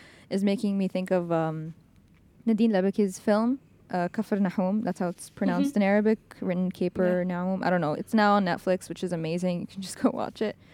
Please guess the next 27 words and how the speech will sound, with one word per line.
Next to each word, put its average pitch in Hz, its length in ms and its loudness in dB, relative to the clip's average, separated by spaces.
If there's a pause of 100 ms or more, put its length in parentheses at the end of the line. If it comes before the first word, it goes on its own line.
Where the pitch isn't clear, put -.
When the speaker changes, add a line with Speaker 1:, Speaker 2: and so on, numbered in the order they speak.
(160)
Speaker 1:
Have 220 80 0
you 277 80 4
seen 233 200 2
Speaker 2:
Yeah. 415 100 2
Speaker 1:
it? - 80 -8 (720)
Speaker 2:
No, 311 240 4
I, 185 280 2
I 208 60 -4
didn't 254 200 2
know 269 140 2
it 254 40 4
was 254 100 8
Speaker 1:
Oh 262 40 8
Speaker 2:
on 247 100 6
Speaker 1:
my - 0 -
God. 208 300 6
Speaker 2:
Netflix. - 320 -14
Maybe 226 240 0
I'll 277 100 0
watch 220 220 -2
it 226 160 -10
today. 196 320 -8
I'm 226 120 6
Speaker 1:
It's 214 120 0
Speaker 2:
still, 277 240 0
Speaker 1:
so 247 480 6
Speaker 2:
uh, - 20 -6